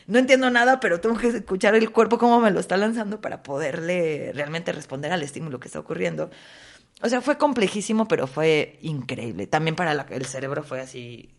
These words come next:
muy cansado, pero fue, fue de las experiencias más bonitas sobre indagar en la escucha.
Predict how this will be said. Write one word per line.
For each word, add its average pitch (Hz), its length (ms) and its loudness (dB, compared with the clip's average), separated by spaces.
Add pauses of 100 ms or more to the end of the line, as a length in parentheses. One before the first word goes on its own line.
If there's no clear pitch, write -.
(160)
muy 151 200 -8
cansado, 135 640 -8 (120)
pero 131 160 -4
fue, 180 440 2
fue 220 200 2
de 202 100 4
las 160 180 0
experiencias 165 320 -4
más 170 140 0
bonitas 180 420 0 (320)
sobre 170 280 0
indagar 175 360 4
en 196 140 2
la 160 80 2
escucha. 151 720 -6